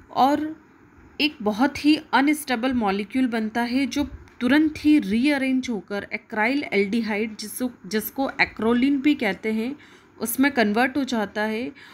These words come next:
और ये एक्रोलिन अपनी बैड स्मेल से आइडेंटिफाई होता है।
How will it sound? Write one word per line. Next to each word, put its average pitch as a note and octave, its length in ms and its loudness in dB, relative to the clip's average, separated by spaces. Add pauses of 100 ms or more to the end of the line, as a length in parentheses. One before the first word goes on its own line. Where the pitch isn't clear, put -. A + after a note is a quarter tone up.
(160)
और D4 140 4
ये D4+ 300 4
एक्रोलिन B3 440 -2
अपनी B3+ 360 -4
बैड G#3+ 380 0
स्मेल A#3 420 -2
से C#4 160 -8
आइडेंटिफाई A3+ 880 -2 (340)
होता G#3+ 280 2
है। F#3 300 0